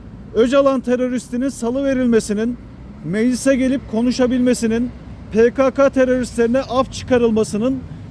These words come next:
ve yeni bir anayasa ile devletimizi etnik temelde bölme girişimlerinin önündeki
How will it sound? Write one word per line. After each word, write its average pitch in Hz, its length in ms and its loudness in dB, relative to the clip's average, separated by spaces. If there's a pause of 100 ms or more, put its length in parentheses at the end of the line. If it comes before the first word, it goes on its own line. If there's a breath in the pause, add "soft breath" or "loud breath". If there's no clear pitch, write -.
ve 262 100 4
yeni 262 360 2
bir 247 240 -2
anayasa 247 400 2
ile 247 340 4 (380)
devletimizi 254 580 -2
etnik 262 420 -2
temelde 254 480 2
bölme 247 300 2
girişimlerinin 240 680 -2
önündeki 240 600 -2